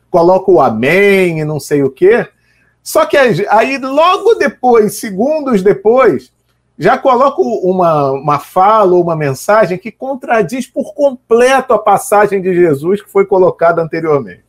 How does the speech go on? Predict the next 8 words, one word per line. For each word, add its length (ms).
<laughs> 340
Entendeu? 800
Apesar 560
de 100
ter 180
reverenciado 1200
aquela 360
mensagem. 580